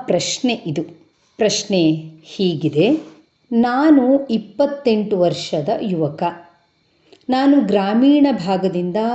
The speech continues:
ಕಷ್ಟಪಟ್ಟು ಓದಿ ಇಂಜಿನಿಯರಿಂಗ್ ಮಾಡಿ ಮೇಲೆ ಬಂದಿದ್ದೇನೆ. ಚಿಕ್ಕಂದಿನಿಂದ ನನ್ನ ಅಮ್ಮ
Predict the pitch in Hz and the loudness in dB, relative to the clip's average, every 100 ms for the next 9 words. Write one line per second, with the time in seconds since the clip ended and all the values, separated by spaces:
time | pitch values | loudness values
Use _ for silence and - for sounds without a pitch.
0 | 240 - 202 - - 285 269 226 190 - | -4 -6 -6 -8 -4 -2 0 0 -2 -4
1 | 180 - 185 175 214 262 - 196 185 208 | -6 0 0 0 -2 -4 -4 -2 -2 0
2 | 285 262 233 196 190 185 170 170 160 160 | 2 4 2 0 0 0 -2 0 0 0
3 | - - 175 180 180 196 180 160 160 147 | -2 -4 -2 -2 0 -2 -2 -4 -4 -4
4 | 156 147 156 - - _ _ _ _ _ | -2 0 0 -4 -20 _ _ _ _ _
5 | _ _ _ - 302 294 - 320 302 262 | _ _ _ -6 -4 -2 2 4 6 4
6 | 233 226 254 262 220 208 202 - 185 233 | 4 2 2 0 0 0 -4 -4 -2 0